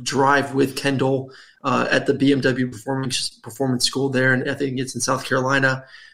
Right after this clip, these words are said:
Uh, I think it went for around fifteen hundred. Uh, then we sold four more, I think anywhere, somewhere around six hundred bucks a pop. So I would say, I'm pretty sure the majority of the money went back to Kendall, um,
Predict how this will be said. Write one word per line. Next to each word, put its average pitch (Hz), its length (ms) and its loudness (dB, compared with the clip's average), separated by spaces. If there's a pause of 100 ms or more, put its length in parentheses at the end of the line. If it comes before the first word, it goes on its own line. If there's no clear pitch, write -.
(120)
Uh, 127 260 4
I 120 40 -2
think 139 140 0
it 127 40 -4
went 135 160 0
for 131 100 0
around 127 200 0
fifteen 139 360 0
hundred. 127 440 2 (800)
Uh, 127 220 4
then 123 100 2
we 123 80 4
sold 123 260 2
four 139 280 4
more, 127 420 4
I 113 40 -2
think 120 200 -4
anywhere, 131 680 0
somewhere 185 260 2
around 120 160 0
six - 220 -4
hundred 127 160 -2
bucks 117 240 -4
a - 40 -14
pop. 127 360 0
So 135 200 0 (400)
I 135 100 2
would 143 120 4
say, 139 160 4
I'm 117 120 0 (280)
pretty 254 160 2
sure 165 160 2
the - 80 -2
majority 139 460 4
of 147 80 2
the 120 60 2
money 135 280 2
went 127 320 0
back 135 220 0
to 127 80 -6
Kendall, 139 560 0 (300)
um, 123 720 0